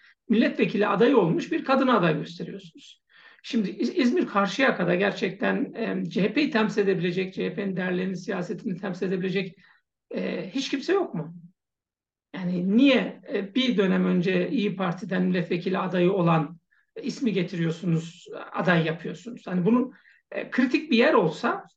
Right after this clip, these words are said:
işte Ankara'da var örneğin Gölbaşı, Ankara'da Polatlı var, Ankara'da Beypazarı var. Buralarda, e, sağın, M H P'lilerin daha güçlü olduğu yerler ve C H P listelerinden eski M H P'liler, hatta Polatlı'nın mevcut belediye başkanı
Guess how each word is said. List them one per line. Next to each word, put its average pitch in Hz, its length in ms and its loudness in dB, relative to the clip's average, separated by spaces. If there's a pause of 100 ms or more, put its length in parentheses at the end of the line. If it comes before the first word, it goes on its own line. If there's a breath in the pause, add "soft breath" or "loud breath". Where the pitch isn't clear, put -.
(100)
işte - 180 -8
Ankara'da 240 440 0
var 381 120 0
örneğin 185 360 2
Gölbaşı, 175 520 2
Ankara'da 196 460 -2
Polatlı 202 460 0
var, 165 160 2
Ankara'da 190 520 -2
Beypazarı 202 540 2
var. - 220 -2 (460 loud breath)
Buralarda, 214 680 2 (220)
e, 208 720 -2
sağın, 226 500 0
M 233 120 2
H 220 120 0
P'lilerin 202 440 -2
daha 262 140 0
güçlü 233 300 -8
olduğu 214 200 -2
yerler 190 360 -2
ve 311 100 -6
C 262 140 0
H 233 120 0
P 233 100 -2
listelerinden 208 580 -4
eski 330 220 -6
M 294 140 -2
H 185 100 -6
P'liler, 175 400 -4 (180)
hatta 240 360 -6
Polatlı'nın 226 560 -2
mevcut 233 380 -4
belediye 226 360 -2
başkanı 214 520 -6